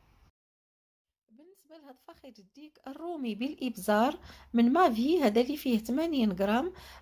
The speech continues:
غادي نلقاوه بسبعة دراهم وتسعين، مية وستين ريال، ناقصة فيه ربعة ديال الدراهم. كاين أيضا هاد الوعاء بني اللي عنده، آه، أربعين، آه، أربعين على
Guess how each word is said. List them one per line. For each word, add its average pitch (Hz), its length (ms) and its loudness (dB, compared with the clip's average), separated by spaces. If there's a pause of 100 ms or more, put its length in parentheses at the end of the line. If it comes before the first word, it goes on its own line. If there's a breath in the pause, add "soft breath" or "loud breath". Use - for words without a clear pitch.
غادي 277 240 6
نلقاوه 339 300 2
بسبعة 220 340 -2
دراهم 247 460 0
وتسعين، 269 560 -2 (120)
مية 247 400 2
وستين 311 540 -2
ريال، 185 340 0 (400 loud breath)
ناقصة 247 300 0
فيه 285 240 0
ربعة 247 300 0
ديال 277 240 0
الدراهم. 202 540 -2 (360 loud breath)
كاين 277 280 2
أيضا 311 420 2
هاد 233 100 2
الوعاء 277 520 2
بني 226 580 2 (360 loud breath)
اللي 269 200 2
عنده، 269 640 2
آه، 240 320 4
أربعين، 254 640 0
آه، 208 560 0
أربعين 233 440 0
على 220 520 0